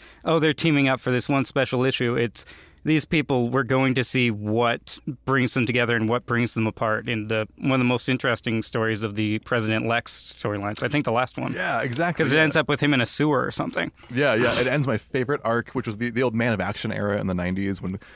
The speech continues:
Speaker 2: when Lex was president and Clark didn't know what to do about that. You can't punch the president. It was really dramatic. And this is the story where I think it's very timely now that, uh,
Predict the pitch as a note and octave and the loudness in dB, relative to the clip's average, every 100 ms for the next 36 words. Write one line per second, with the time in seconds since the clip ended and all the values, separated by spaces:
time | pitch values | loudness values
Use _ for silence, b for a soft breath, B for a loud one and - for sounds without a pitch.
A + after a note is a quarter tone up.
0 | B G2+ G#2 A2+ G#2+ G#2+ F#2+ G2+ G2+ G2 | B -4 -4 -4 -6 -4 -4 -6 -6 -6
1 | F2+ F2+ - G#2+ F#2+ F#2+ - F#2 F2 E2 | -8 -10 -4 -4 -4 -6 -4 -6 -6 -10
2 | F2+ F#2+ F#2+ - G2+ G2 G#2 A#2 A2 _ | -8 -6 -6 -4 -6 -4 -6 -6 -6 _
3 | _ - G#2+ G#2+ - - F#2+ F#2+ G2 F#2+ | _ -10 -6 -6 -8 -8 -6 -4 -4 -4
4 | - - - G#2 F#2+ F2 F2+ F#2+ G2 - | -6 -10 -6 -4 -4 -6 -8 -8 -10 -14
5 | B B B B A2 C#3+ E3 D3+ - C#3+ | B B B B -2 0 0 0 0 0
6 | D3 A#2 G#2+ G2+ F#2+ A#2+ C3 A#2 - B2+ | 2 2 2 2 0 -2 -4 -6 -4 -4
7 | B2+ - F#3 G#2 F#2+ F#2 G2 A2+ A2 G2+ | -2 -2 -2 -2 -2 -2 -2 -2 -2 0
8 | G2 | -2